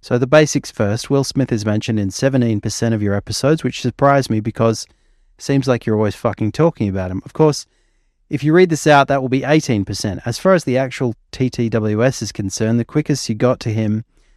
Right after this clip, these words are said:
was a shade under six minutes, and longest was well over thirty-two minutes. Across the episodes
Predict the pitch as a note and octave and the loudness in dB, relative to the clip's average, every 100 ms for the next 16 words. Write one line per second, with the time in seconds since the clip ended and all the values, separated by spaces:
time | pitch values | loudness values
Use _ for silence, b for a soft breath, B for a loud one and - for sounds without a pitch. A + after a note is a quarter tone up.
0 | _ _ _ A2+ G2+ - D#3+ E3+ C#3+ A#2 | _ _ _ -8 -6 0 4 6 4 2
1 | G#2+ B2 - A#2 A#2 - A2+ G#2+ A#2+ C3 | 0 -4 -4 -2 -2 -2 -4 -2 0 0
2 | B2+ B2+ - A#2 A#2 A#2+ A#2 A2+ G#2+ A#2+ | 0 -2 -4 -4 0 2 2 0 0 0
3 | A#2 G#2+ - C#3+ C3 F#2+ F#2 - - - | 2 0 0 2 2 0 -4 -10 -18 -6
4 | C#3+ B2+ B2 A#2 - B2 A2 - | -4 0 -2 -2 -2 0 0 -2